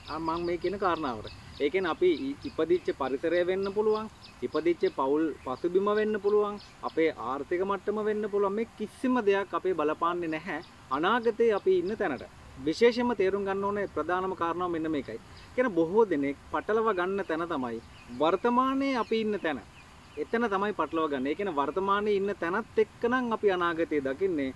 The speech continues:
අපි ගොඩක් වෙලාවට ලොකුවට දකින්නේ නැහැ. ලොකුවට හිතන්නේ නැහැ. අපි ලොකුවට ඩ්‍රීම් කරන්නේ නැහැ. අපි එක තැන හිර වෙන්න පටන් ගන්නවා. හැබැයි වර්තමානයේ ඉන්න තැන අදාළ නැතුව අපිට පුළුවන් නම් අනාගතේ දකින්න, අන්න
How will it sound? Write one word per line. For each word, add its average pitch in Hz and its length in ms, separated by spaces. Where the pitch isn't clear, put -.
අපි 135 180
ගොඩක් 156 400
වෙලාවට 214 580
ලොකුවට 214 480
දකින්නේ 175 400
නැහැ. - 520
ලොකුවට 208 420
හිතන්නේ 180 480
නැහැ. - 240
අපි 208 180
ලොකුවට 196 420
ඩ්‍රීම් 208 380
කරන්නේ 185 340
නැහැ. 139 220
අපි 165 160
එක 170 200
තැන 190 120
හිර 170 240
වෙන්න 170 180
පටන් 151 260
ගන්නවා. 98 280
හැබැයි 202 360
වර්තමානයේ 220 880
ඉන්න 196 300
තැන 175 240
අදාළ 185 480
නැතුව 143 340
අපිට 180 300
පුළුවන් 190 400
නම් 185 180
අනාගතේ 165 480
දකින්න, 147 400
අන්න 165 220